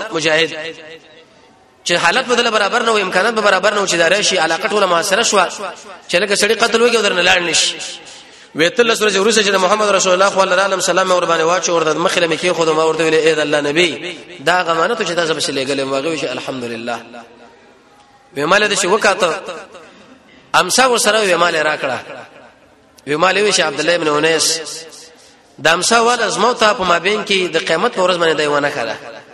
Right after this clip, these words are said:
قیامت کې چې زه کله تا وګورم، نو ما له به یادېږي. سره د دې نه چې زموږ امت رسول الله پېژني، غره محجلین، دا منه لاسونه د ابکې به پړقېږي.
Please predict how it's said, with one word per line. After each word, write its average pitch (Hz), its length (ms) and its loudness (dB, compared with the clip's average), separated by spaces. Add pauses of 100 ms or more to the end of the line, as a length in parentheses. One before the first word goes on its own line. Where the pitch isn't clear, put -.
(800)
قیامت 180 280 0
کې 226 120 0
چې 190 60 0
زه 208 120 0
کله 220 180 0
تا 226 120 2
وګورم، 220 280 2
نو 175 80 2
ما 175 140 2
له 170 60 -2
به 160 80 0
یادېږي. 143 440 -2 (1200)
سره 208 280 2
د 262 80 2
دې 247 80 4
نه 233 80 2
چې 208 120 -2
زموږ 247 180 2
امت 214 320 2 (400)
رسول 226 280 4
الله 226 180 0
پېژني، 240 320 2
غره 202 240 2
محجلین، 190 480 0
دا 254 120 2
منه 240 160 2
لاسونه 196 340 2
د 185 60 0
ابکې 202 180 -2
به 196 140 0
پړقېږي. 156 760 -2